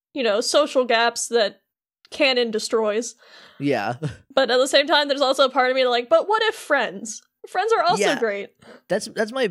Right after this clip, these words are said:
Speaker 2: big problem. And, uh, I edit Sailor Business, uh, uh, episode by episode recap of Sailor Moon. Chris and Jordan talk about this a lot, and it's one of the very few things that I agree with Jordan on.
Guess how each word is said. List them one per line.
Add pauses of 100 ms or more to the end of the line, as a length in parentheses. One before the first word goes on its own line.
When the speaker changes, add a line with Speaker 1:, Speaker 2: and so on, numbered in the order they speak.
(180)
Speaker 2:
big
problem.
And,
uh, (280)
I
edit
Sailor
Business,
uh, (180)
uh,
episode
by
episode
recap
of
Sailor
Moon. (200)
Chris
and
Jordan (420)
talk
about (340)
this
a
lot,
and
it's
one
of
the
very
few
things
that
I
agree
with
Jordan
on.